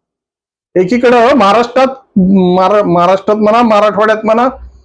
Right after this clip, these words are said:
ज्या पद्धतीने शेतकरी आत्महत्या करतायत, आज शेत-, शेती या विषयाच्या संदर्भातून ज्या काही धोरणं आम्हाला आखायची आहेत, ज्या पद्धतीचा विषय आम्हाला पटलावर घ्यायचा आहे, ती सोडता आज आमचे मो-, मंत्री महोदय हे ऑनलाइन रमीच्या विळख्यात आहेत.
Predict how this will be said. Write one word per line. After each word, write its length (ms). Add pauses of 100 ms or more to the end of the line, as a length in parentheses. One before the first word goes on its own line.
(160)
ज्या 160
पद्धतीने 480
शेतकरी 400
आत्महत्या 540
करतायत, 440
आज 160
शेत-, 380
शेती 400
या 60
विषयाच्या 560
संदर्भातून 600 (480)
ज्या 220
काही 340
धोरणं 360
आम्हाला 340
आखायची 840
आहेत, 140
ज्या 140
पद्धतीचा 540
विषय 280
आम्हाला 340
पटलावर 500
घ्यायचा 300
आहे, 60
ती 380
सोडता 580 (320)
आज 220
आमचे 380
मो-, 580
मंत्री 240
महोदय 540
हे 420
ऑनलाइन 600
रमीच्या 400
विळख्यात 440
आहेत. 120